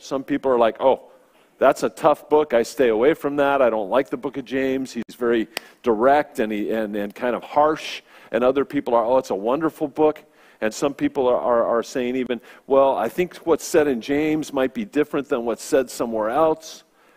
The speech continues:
And so we're gonna unpack that a little bit today, because we know that Scripture never conflicts, that once we understand what God is saying, Scripture always supports Scripture.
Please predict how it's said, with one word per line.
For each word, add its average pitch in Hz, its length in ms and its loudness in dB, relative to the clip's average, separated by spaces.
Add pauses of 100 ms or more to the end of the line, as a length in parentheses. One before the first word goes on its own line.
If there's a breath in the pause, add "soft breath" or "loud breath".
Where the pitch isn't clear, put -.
(160 soft breath)
And 151 80 -8
so 165 120 -4
we're 180 120 4
gonna 175 180 2
unpack 143 400 -2
that 113 180 2
a - 20 -2
little 107 200 -2
bit 104 180 -6
today, 95 320 -2
because 107 300 -8
we 143 160 -4
know 151 180 2
that 123 180 0
Scripture 143 640 -2 (240 loud breath)
never 143 400 0
conflicts, - 800 -6 (460 soft breath)
that 117 140 2
once 139 260 -2
we 139 160 -2
understand 135 600 -2
what 120 160 -2
God 117 220 2
is 107 120 -4
saying, 117 420 -4 (200 soft breath)
Scripture 135 500 -4
always 127 380 2
supports 110 500 -4
Scripture. - 680 -8